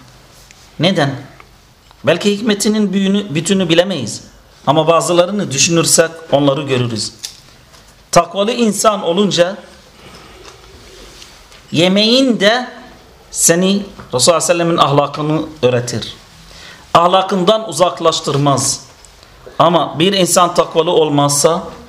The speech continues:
belki yemekteyken o misafir, onu ikram ediyorsun. Diyor, "Ya özel bir tabak bana veremez misin?" Şunu bunu, e, seni uzaklaştırıyor sünnetten. Takvalı olmayınca. Takvalı olmayınca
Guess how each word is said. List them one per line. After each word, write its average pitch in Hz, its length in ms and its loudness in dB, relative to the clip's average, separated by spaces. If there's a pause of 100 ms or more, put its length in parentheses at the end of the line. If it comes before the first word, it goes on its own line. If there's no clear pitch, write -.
(280)
belki 170 300 0
yemekteyken 196 840 0 (280)
o 160 140 4
misafir, 165 560 -2
onu 156 200 0
ikram 180 340 2
ediyorsun. 170 640 0 (520)
Diyor, 175 160 4
"Ya 170 140 4
özel 165 340 0
bir 170 60 -2
tabak 165 400 0
bana 156 200 2
veremez 156 420 2
misin?" 147 320 2
Şunu 160 380 0
bunu, 170 260 2 (540)
e, - 80 -2
seni 208 540 2
uzaklaştırıyor 156 1040 2
sünnetten. 117 600 -2 (1200)
Takvalı 139 400 0
olmayınca. 131 580 0 (800)
Takvalı 196 440 0
olmayınca 226 800 0